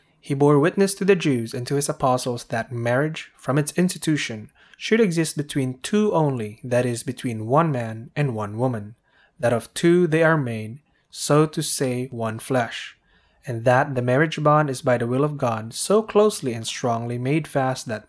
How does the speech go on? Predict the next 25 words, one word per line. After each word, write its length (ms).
no 280
man 360
may 120
dissolve 440
it 200
or 200
render 340
it 100
asunder. 520
"For 240
this 240
cause 440
shall 220
a 60
man 240
leave 240
father 340
and 140
mother, 360
and 140
shall 200
cleave 320
to 100
his 180
wife, 380